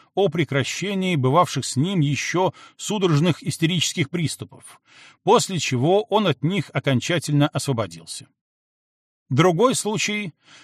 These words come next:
Девушка, бегавшая во время игры по комнате, случайно наткнулась боковой частью живота на рояль,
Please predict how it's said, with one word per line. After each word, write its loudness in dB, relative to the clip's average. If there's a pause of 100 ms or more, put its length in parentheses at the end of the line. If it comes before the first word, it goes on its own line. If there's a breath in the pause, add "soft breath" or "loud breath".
(100)
Девушка, 2
бегавшая 2
во 4
время 4
игры 0
по 2
комнате, 0
случайно 0
наткнулась 0
боковой 2
частью -2
живота 0
на 6
рояль, 2